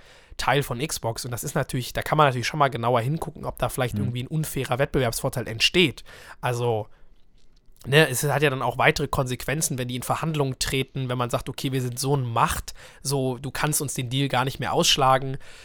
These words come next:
Speaker 1: Ähm, das soll man, muss man natürlich schon ein bisschen im Blick behalten, glaub ich. Das finde ich an sich nicht schlecht,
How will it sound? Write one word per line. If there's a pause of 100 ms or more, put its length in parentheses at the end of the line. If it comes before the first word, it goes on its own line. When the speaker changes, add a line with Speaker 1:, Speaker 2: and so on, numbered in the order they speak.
(180)
Speaker 1:
Ähm,
das
soll
man,
muss
man
natürlich
schon
ein
bisschen
im
Blick
behalten,
glaub
ich.
Das
finde
ich
an
sich
nicht
schlecht,